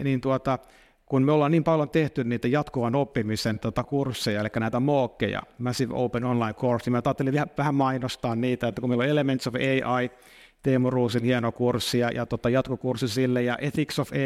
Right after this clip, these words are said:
A I ja, ja monta muuta kurssia, tehän muodostaa kokonaisuuden. Että tavallaan, että kyllä me Suomessakin rakennetaan kyvykkyyttä tarjota verkossa, ää, näitä tämmöisiä aika kokonaisvaltaisia paketteja, että kuka tahansa voi ilmaisena lähteä suorittamaan niitä ja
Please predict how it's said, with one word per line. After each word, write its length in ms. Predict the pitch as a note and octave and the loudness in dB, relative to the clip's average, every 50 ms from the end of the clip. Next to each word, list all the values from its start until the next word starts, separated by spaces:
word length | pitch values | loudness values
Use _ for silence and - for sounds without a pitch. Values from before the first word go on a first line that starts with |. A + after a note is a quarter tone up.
| C3+ C3 B2+ | 0 0 0
A 180 | C3 C3 B2+ B2+ | 0 0 0 0
I 60 | B2 | 0
ja, 80 | B2+ | -2
ja 120 | B2 C3 C3+ | -2 0 2
monta 340 | D3+ E3 E3+ D#3+ D3 D3 C3+ | 4 4 4 4 4 2 0
muuta 280 | C3+ C3 B2 - A#2+ | 0 -2 -2 -2 -4
kurssia, 340 | - - B2+ C3 A#2+ A2+ B2+ | -6 -2 -2 -2 -2 -4 -4
tehän 200 | - D3 D3+ C#3 | -2 0 0 2
muodostaa 420 | B2+ C#3 D3 D3+ C#3+ - - D#3+ | 2 0 0 0 -2 0 -2 -2
kokonaisuuden. 1000 | D3+ - D#3+ C#3 - C3 A2 G2+ G#2 G2 F#2+ F#2+ - - G#2+ G#2 G#2+ - - - - - - - - - - - | 0 0 0 0 0 0 -2 -2 -2 -2 -2 -4 -2 -2 -4 -4 -4 -6 -8 -10 -12 -18 -18 -18 -18 -18 -8 -6
Että 120 | C#3+ C3+ - | -6 -2 0
tavallaan, 160 | C#3+ C3+ C3+ | 2 0 0
että 120 | B2+ - | 0 2
kyllä 120 | - E3 D#3+ | 2 4 4
me 80 | D#3+ | 4
Suomessakin 580 | D3+ - G3+ F#3 F3 E3+ D3+ - D3 - D3+ C#3+ | 2 4 4 4 4 2 0 -2 -2 -2 0 0
rakennetaan 600 | D#3+ D#3+ - E3 D3+ C#3 C3 - B2+ B2 B2 A2 | 0 0 0 -2 -2 -2 -2 -2 -2 -4 -4 -2
kyvykkyyttä 640 | - D3 D3 C#3+ C#3 C3 - - B2+ A#2+ A#2 - A#2 | 0 0 2 2 2 -2 0 0 0 0 2 0 -2
tarjota 520 | - C3+ C3+ C3+ C3+ B2+ B2 - C3 A#2+ - - - - - _ - | 0 0 0 2 0 -2 -2 -2 -4 -4 -4 -8 -18 -20 -16 _ 2
verkossa, 640 | D#3 E3+ F3 - - E3 C3 - - - D#3 C#3 - - _ _ _ - | 4 4 4 2 0 -2 -4 -4 -2 -2 -2 -2 -2 -6 _ _ _ -6
ää, 220 | C3+ B2+ B2 B2 B2 | -2 0 0 2 2
näitä 300 | B2 B2+ B2 A#2+ B2 A2+ | 2 0 0 0 -2 -2
tämmöisiä 320 | - B2+ A#2+ - - C3+ | 0 -2 0 2 2 0
aika 140 | C3+ C3 B2+ | 0 0 0
kokonaisvaltaisia 920 | - D#3 - E3 C#3+ B2+ A#2+ G#2+ - A#2+ A#2+ A#2 A#2 A#2 A2+ - - A#2 | -2 0 2 2 2 2 0 0 -2 -2 0 0 0 -2 -2 -2 -2 -2
paketteja, 640 | - - B2 A#2 - A2+ A2 - - A#2 A2 G#2+ G#2+ | -2 -2 -4 0 0 -2 -2 0 0 0 0 0 0
että 160 | A2 - A#2+ | -2 -4 -4
kuka 240 | - D#3+ - D3+ C#3 | -4 -2 -2 -2 -2
tahansa 360 | - F3 F3 F3 D#3+ E3+ D#3 | -2 -2 -2 -2 0 0 0
voi 120 | D3+ D#3+ E3 | 0 2 2
ilmaisena 560 | F3 F3 E3+ D#3 C#3+ C#3 - - C#3+ C3 C3 | 4 4 4 4 2 0 0 -2 -2 0 0
lähteä 280 | C3+ C3 A#2 - - C3+ | 0 0 -2 -2 -4 -4
suorittamaan 800 | - - D#3 C#3 B2+ B2 A#2+ - - C3+ A#2+ A#2 A#2 A#2 A#2 A2+ | 0 2 2 2 2 0 -2 -4 -2 -2 0 0 0 0 0 0
niitä 260 | A#2+ A#2+ A#2 - C3 | 0 0 0 0 0
ja 140 | A#2+ A#2+ A2+ | -2 -2 -2